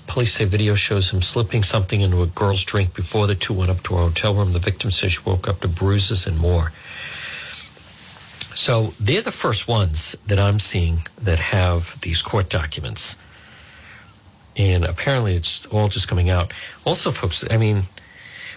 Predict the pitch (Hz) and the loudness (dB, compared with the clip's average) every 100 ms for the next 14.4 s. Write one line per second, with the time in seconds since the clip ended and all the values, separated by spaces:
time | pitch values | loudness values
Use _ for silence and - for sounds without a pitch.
0 | - 170 98 95 - 165 277 269 131 90 | -2 -2 0 -2 -2 -2 0 0 0 2
1 | 120 139 101 - - - 190 98 131 214 | 0 0 -6 -4 -2 0 0 0 0 -2
2 | - 196 - 120 - - 110 - - 185 | -2 -2 0 -2 0 0 0 -2 -2 -2
3 | - - 170 127 101 143 127 80 - _ | -4 -2 0 0 0 0 0 -2 -8 _
4 | _ - _ _ 143 156 - 165 139 131 | _ -20 _ _ -2 0 0 -2 0 -2
5 | 107 - 127 120 - 110 98 98 - 131 | -2 0 2 2 0 0 2 0 0 0
6 | 147 147 120 - 98 92 85 - 165 160 | 0 0 -2 0 2 2 0 -2 0 0
7 | 87 - - - - - - - - - | 0 -2 -14 -20 -20 -20 -20 -20 -20 -18
8 | - - - - - - - - - - | -18 -16 -16 -16 -18 -20 -20 -20 -14 -8
9 | - 277 - - - - - - - - | -2 0 0 -2 -4 -8 -16 -20 -20 -20
10 | 226 269 214 - - - - 156 175 151 | -20 -20 -14 -14 -14 -12 -6 0 2 4
11 | 120 98 - 117 139 127 85 - - - | 4 2 0 0 2 2 0 -4 -10 -20
12 | - - - - - - 165 170 156 151 | -20 -20 -20 -20 -12 -4 0 2 0 -2
13 | - 143 151 127 - 87 80 - - 82 | 0 0 0 -2 0 0 -2 -2 0 0
14 | 76 - - | 0 -2 -2